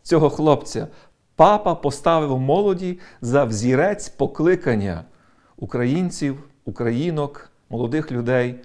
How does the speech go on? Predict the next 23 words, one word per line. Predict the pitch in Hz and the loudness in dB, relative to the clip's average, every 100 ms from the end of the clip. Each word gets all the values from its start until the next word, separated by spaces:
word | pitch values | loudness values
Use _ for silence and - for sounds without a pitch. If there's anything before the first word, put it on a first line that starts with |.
| _ _ | _ _
сьогодні. | - 127 104 110 101 90 104 _ _ _ _ _ _ _ _ _ _ - | -12 -4 0 0 -2 -8 -12 _ _ _ _ _ _ _ _ _ _ -6
І | |
думаю, | 147 202 170 | -2 0 -2
що | - 156 139 - | 0 0 0 -2
ми | 143 | -6
всі | 139 - 165 | -4 -4 -4
відчули | 156 175 160 117 | -2 0 0 0
щирість | - - 170 143 127 - - - - _ _ - | -4 0 2 2 -2 -10 -18 -20 -20 _ _ -2
папи | 139 135 | 0 0
Франциска, | 123 123 117 147 147 - 131 127 - - _ _ - _ - | -4 -4 -4 -4 -4 -4 -8 -8 -10 -20 _ _ -20 _ -2
а | |
в | 117 | 2
наших | 156 185 160 | 2 0 -4
серцях | - 143 139 156 151 120 | -2 -2 0 0 0 -4
вдячність | 120 139 135 - 107 92 - - - - _ _ - | 0 2 2 -2 -10 -10 -14 -18 -20 -20 _ _ -8
за | 120 | -2
те, | 170 | -2
що | - | 0
він | 147 131 | -2 -2
захотів | 127 120 139 175 175 | -2 -2 -6 -4 -4
бути | 175 175 143 | -2 -4 -4
з | |
нами, | 147 123 101 92 | -2 0 -2 -4